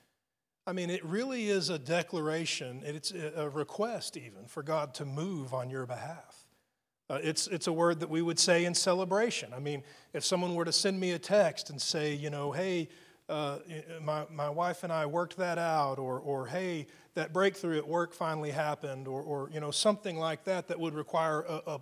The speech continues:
a, or inspire a positive response, my response might be something like, "Hallelujah," you know. And, and it's this, this declaration to shout unto God to, to move on, on your behalf, or a declaration that he's done so.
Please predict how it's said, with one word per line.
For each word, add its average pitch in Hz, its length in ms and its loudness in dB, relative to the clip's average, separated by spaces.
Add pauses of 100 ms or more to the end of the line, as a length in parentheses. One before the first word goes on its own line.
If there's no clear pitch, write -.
(120)
a, 160 40 -6
or 139 220 -4
inspire 151 480 0
a 123 60 -2
positive 160 540 -2
response, 190 560 0 (360)
my 160 100 4
response 160 500 4
might 147 200 -4
be 147 100 -4
something 143 380 -6
like, 127 200 -8
"Hallelujah," 135 640 -4 (720)
you 143 100 -8
know. 117 220 -10 (420)
And, 185 220 4
and 190 160 4
it's 196 220 0
this, 208 240 0
this 180 320 -4
declaration 202 960 0
to 131 80 -10
shout 190 340 0
unto 170 220 -4
God 135 540 0
to, 139 260 -4
to 151 160 -6
move 143 500 -2 (100)
on, 131 460 -4 (140)
on 135 160 -6
your 143 160 -2
behalf, 139 520 0
or 185 200 4
a 175 40 2
declaration 156 640 0
that 135 100 -10
he's 139 180 -6
done 147 240 0
so. 123 320 -4